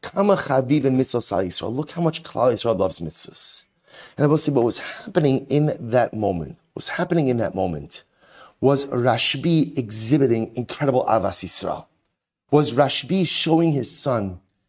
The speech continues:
that if you want to be a member of Klal Yisrael, you have to see the good. You have to see the positive. It is easy to look at people and to see what is broken. It is easy to look at people and to see that which is damaged and in a state of disrepair.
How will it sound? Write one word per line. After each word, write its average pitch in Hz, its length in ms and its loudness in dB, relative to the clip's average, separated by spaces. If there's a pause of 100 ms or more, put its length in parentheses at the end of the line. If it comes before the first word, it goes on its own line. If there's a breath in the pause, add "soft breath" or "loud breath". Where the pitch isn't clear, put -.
(220)
that 143 360 4
if 160 200 -6
you 156 80 0
want 185 400 2
to 165 80 -4
be 147 160 0
a 143 60 2
member 147 340 2
of 139 140 -2
Klal 127 340 0
Yisrael, 117 480 2
you 123 60 -2 (200)
have 180 220 0
to 151 80 0
see 147 240 2
the 113 140 -2
good. 92 320 -2 (480)
You 147 100 2
have 185 380 2
to 151 100 0
see 151 200 4
the 120 100 -2
positive. 95 640 -4 (340)
It 170 140 6
is 170 260 2
easy 185 320 4
to 170 140 2
look 165 240 4
at 143 160 2
people 151 360 2
and 135 140 0
to 131 80 -2
see - 320 2
what 127 220 2
is 120 120 0
broken. 107 580 0 (300 soft breath)
It 165 120 4
is 160 200 4
easy 208 420 2
to 170 160 0
look 160 220 2
at 143 140 0
people 151 380 -2
and 143 200 -4
to 127 80 -8
see - 320 0
that 151 440 0
which 156 160 -2
is 123 140 -4
damaged 147 680 0
and 135 140 0
in 123 80 -2
a 117 60 -4
state 139 380 0
of 101 120 -2
disrepair. 95 680 -2